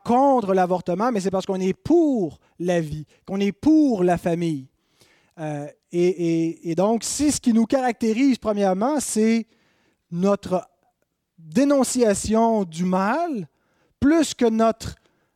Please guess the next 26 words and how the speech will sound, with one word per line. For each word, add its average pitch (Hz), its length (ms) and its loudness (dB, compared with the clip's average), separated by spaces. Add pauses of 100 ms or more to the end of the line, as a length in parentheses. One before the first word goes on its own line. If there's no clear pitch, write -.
(140)
approbation 247 760 0
du 190 160 -6
bien, 208 480 0
notre 196 340 -2
attachement 233 720 0 (240)
au 202 160 4
bien 196 260 0
moral 190 580 0
qui 175 160 -8
nous 175 140 -4
vient 180 300 -2
de 165 100 -2
Dieu, 170 460 -2 (600)
bien, 180 180 0
il 190 40 -2
y 190 40 0
a 190 60 0
un 185 60 -2
problème. 143 480 -6 (840)
Et 214 440 -2
dans 202 400 -2
l'attitude 240 460 -4
intransigeante, 190 1000 -4 (540)
voici 180 300 -2
au 233 120 2
moins 220 380 -2